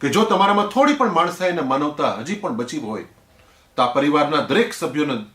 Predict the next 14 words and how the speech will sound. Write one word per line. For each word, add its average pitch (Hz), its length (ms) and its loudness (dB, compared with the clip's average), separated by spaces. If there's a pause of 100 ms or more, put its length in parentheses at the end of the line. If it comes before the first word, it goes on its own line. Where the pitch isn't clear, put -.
ઓછામાં 196 480 0
ઓછા 160 360 -2 (140)
દસ 156 260 -2
લાખ 131 280 -2
રૂપિયા 151 280 -10 (1000)
વ્યક્તિ 127 340 -6
દીઠ 208 220 -2 (560)
અને 156 200 2
પરિવારમાંથી 180 640 2
કોઈ 220 240 2
પણ 226 180 2
એક 175 160 -4
એક 175 140 -10
વ્યક્તિને 131 600 -6